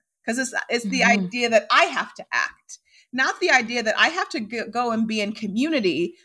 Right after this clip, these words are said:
Speaker 1: so that we can take action to create some, a new future. It's like, I have to act. And, and if people aren't,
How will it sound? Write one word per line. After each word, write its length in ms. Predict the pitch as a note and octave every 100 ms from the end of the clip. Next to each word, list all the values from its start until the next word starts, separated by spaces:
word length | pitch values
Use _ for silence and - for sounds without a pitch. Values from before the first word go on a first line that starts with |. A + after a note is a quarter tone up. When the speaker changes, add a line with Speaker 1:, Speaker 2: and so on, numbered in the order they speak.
| -
Speaker 1:
so 140 | B3+
that 180 | A3+ G#3+
we 120 | C4+
can 160 | C#4 C4
take 220 | B3+ A3
action 380 | F#3 G#3+ - G#3
to 120 | A3+ F#3+
create 360 | - G#3 G3
some, 200 | - F#3 -
a 60 |
new 180 | G3 F3
future. 720 | E3 B3+ C#4 - F3 F#3 A3 _ _ -
It's 160 | A3+
like, 160 | A3+ F3+ A3+
I 120 | B3+
have 200 | C#4 A#3
to 140 | F#3 -
act. 160 | G3+
And, 100 | G3
and 260 | G3 B3 A#3+
if 100 | B3
people 300 | - D#4 C4+
aren't, 260 | A3+ A3 A3